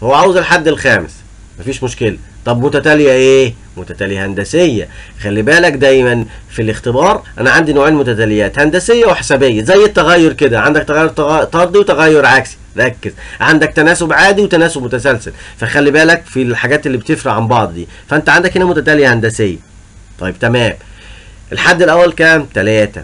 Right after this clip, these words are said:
طيب والأساس سالب اتنين. تيجي نجيب الحد الخامس؟ ممكن واحد يفكر يبدأ بتلاتة، هنبدأ بتلاتة وكل ما نروح ناقص اتنين. لا، حاسب، أنت دلوقتي متتالية هندسية مش حسابية.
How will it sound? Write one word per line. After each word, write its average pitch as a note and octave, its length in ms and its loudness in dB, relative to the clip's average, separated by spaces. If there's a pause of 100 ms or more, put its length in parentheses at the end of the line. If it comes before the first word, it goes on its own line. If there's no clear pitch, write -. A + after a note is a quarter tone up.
(120)
طيب G#2+ 360 -2
والأساس A#2 720 0
سالب C3 280 0
اتنين. A#2+ 380 -4 (580)
تيجي D#3 140 0
نجيب E3 180 2
الحد D#3+ 280 -2
الخامس؟ F3+ 460 0 (540)
ممكن A3 220 -2
واحد A#3+ 200 2
يفكر A3+ 380 0
يبدأ G3+ 260 4
بتلاتة، E3 500 2
هنبدأ F3 280 0
بتلاتة E3+ 520 2
وكل G#3+ 280 0
ما G3+ 40 2
نروح G3+ 160 0
ناقص G#3 320 0
اتنين. G#3 220 0
لا، D#3 80 0
حاسب، B2+ 460 0
أنت B2 160 -4
دلوقتي D3 500 0
متتالية E3+ 520 2
هندسية D#3+ 540 0
مش F#3+ 380 -2
حسابية. D3 720 -2